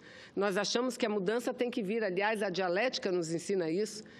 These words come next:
que a mudança é sempre bem-vinda, mas a mudança tem que ser boa. Não pode ser mudança pra retroagir. E a mudança que nós estamos vendo hoje, todas elas, são mudanças boas para o empresariado,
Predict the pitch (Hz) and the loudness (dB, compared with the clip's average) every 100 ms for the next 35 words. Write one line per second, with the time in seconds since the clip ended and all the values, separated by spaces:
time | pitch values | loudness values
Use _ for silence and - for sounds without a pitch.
0 | - - - 220 220 175 240 247 220 226 | -20 -6 0 2 2 2 2 0 0 0
1 | 233 233 233 262 202 226 190 185 180 190 | 0 2 0 2 2 2 2 2 2 2
2 | 165 202 254 - 277 - 240 165 208 214 | 2 2 0 0 -2 0 0 2 0 0
3 | 147 - - - - 208 208 220 269 240 | -2 -10 -16 -10 0 2 2 2 2 2
4 | - 220 214 214 185 202 254 - 226 202 | 2 2 4 4 2 2 0 0 0 2
5 | 190 240 262 294 - 208 226 - - - | 2 2 0 0 0 0 0 -4 -12 -8
6 | - 202 208 185 214 277 277 214 202 185 | 0 2 4 2 4 2 2 2 2 2
7 | 170 - 202 170 180 175 165 208 262 170 | 0 0 2 2 2 2 2 4 2 0
8 | 151 - 233 185 151 202 240 190 - - | -2 0 2 2 2 2 2 0 -6 -14
9 | - 226 233 202 226 202 190 160 165 277 | -4 0 0 2 0 0 -2 0 2 2
10 | 311 302 - - - - - 214 226 220 | 2 0 -8 -14 -18 -6 2 4 4 2
11 | 208 233 220 233 202 226 240 190 185 190 | 0 2 2 0 2 0 2 2 2 2
12 | 151 | -2